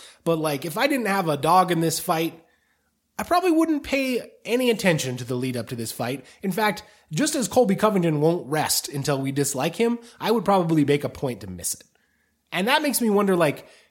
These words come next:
is he really, like, is the thing that he's doing positively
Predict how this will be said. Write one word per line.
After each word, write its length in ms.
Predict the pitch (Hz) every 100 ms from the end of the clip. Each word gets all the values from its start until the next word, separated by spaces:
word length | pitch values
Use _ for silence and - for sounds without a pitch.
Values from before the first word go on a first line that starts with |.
| _
is 160 | - 151
he 140 | 262
really, 480 | 285 254 247 240 226
like, 200 | 202 170
is 140 | 175 156
the 80 |
thing 240 | 165 269 262
that 100 | 233
he's 220 | 214 180
doing 580 | 170 175 170 160 147 - _ _ _ _ _ _ _ _ _
positively 1120 | - 175 175 165 160 170 147 151 143 135 131